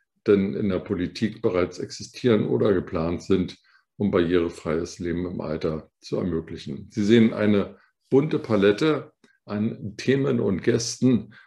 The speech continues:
und, ähm, ich lade Sie nochmal herzlich ein, am vierundzwanzigsten Juni zweitausendeinundzwanzig dabei zu sein. Wir starten um neun Uhr die Demografiedebatte. Sie wird etwa bis zwölf dauern.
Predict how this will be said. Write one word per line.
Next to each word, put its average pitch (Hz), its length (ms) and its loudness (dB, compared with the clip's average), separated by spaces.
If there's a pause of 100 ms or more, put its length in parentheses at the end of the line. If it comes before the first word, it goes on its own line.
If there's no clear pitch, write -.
(240)
und, 101 500 0
ähm, 90 360 2
ich 104 120 -8
lade 98 240 2
Sie 87 140 0
nochmal 95 500 -2
herzlich 90 540 -8
ein, 107 240 -2
am 104 180 0
vierundzwanzigsten 135 840 0
Juni 131 400 2
zweitausendeinundzwanzig 101 1300 -2 (320)
dabei 95 340 4
zu - 160 -8
sein. 90 500 2 (220)
Wir 90 100 -4
starten 101 540 0
um 98 260 0
neun 120 360 4
Uhr 156 180 4
die 131 160 -4
Demografiedebatte. 101 1120 0 (240)
Sie - 160 -8
wird 87 160 2
etwa 82 360 -2
bis - 480 -8
zwölf 85 400 -4
dauern. 65 380 -6